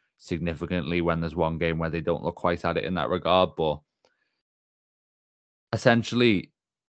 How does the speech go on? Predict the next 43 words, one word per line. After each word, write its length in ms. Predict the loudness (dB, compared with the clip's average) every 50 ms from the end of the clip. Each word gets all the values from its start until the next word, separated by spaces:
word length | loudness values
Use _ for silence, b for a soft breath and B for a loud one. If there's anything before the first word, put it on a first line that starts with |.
| _ _ _ _ _ -6
you 100 | -4 -2
know, 80 | -2
being 240 | 0 0 2 2 2
in 140 | 2 0 0
a 40 | -2
title 360 | -2 0 0 0 2 0 0
race, 300 | 2 2 0 0 -2 -6
there's 180 | -8 -8 -8 -6
gonna 240 | -6 -4 -2 -2
be 420 | 0 0 0 0 0 0 -4 -8 -16 _ _
these 180 | -8 -8 -8 -6
sort 160 | -2 -2 -2
of 100 | -2 -2
monumental 580 | -2 -2 -2 -2 -4 -6 -6 -8 -8 -8 -8 -8
occasions 720 | -8 -6 -6 -6 -6 -6 -6 -4 -4 -4 -4 -6 -8 -10 -14
a 60 | -14
few 220 | -14 -12 -12 -12
times 360 | -8 -6 -4 -4 -4 -4 -6 -8
between 360 | -10 -10 -6 -6 -6 -4 -4
now 260 | -4 -4 -4 -4 -4
and 180 | -4 -6 -8 -10 -14 _ _ _ _ _ _ _ _ _ _ -20 -20 -16 _
the 80 | -8 -6
end 100 | -6 -6
of 60 | -8
the 60 | -12
season. 400 | -10 -10 -8 -8 -6 -4 -4 -4
Another 280 | -4 -4 -4 -4 -6 -4
one 220 | -4 -4 -4 -4 -6
would 140 | -8 -6
be 160 | -6 -6 -6 -6
sort 240 | -6 -6 -6 -6
of 60 | -6 -6
going 240 | -6 -6 -6 -6
to 100 | -8 -6
Man 160 | -6 -6 -6 -4
United 360 | -4 -4 -4 -4 -6 -6 -6 -6
away, 240 | -4 -4 -4 -4
for 160 | -6 -6 -8 -8
example, 420 | -6 -6 -6 -6 -6 -4 -4 -4
which 220 | -4 -6 -6 -8
is 120 | -10 -8 -6
gonna 160 | -6 -6 -6
be, 280 | -4 -4 -6 -6 -8